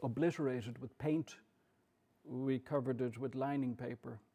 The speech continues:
And, uh, as we speak, it's being,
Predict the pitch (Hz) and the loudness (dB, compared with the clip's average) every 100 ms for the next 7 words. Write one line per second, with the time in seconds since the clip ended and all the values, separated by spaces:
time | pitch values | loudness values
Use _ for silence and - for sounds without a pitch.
0 | _ _ _ _ _ _ _ - - _ | _ _ _ _ _ _ _ -20 -20 _
1 | _ _ _ - 135 127 123 123 127 - | _ _ _ -6 -2 0 0 -2 -2 2
2 | 165 151 160 - - 226 - 127 - _ | 4 6 6 4 2 2 2 -2 -2 _
3 | _ - 143 139 | _ 0 2 2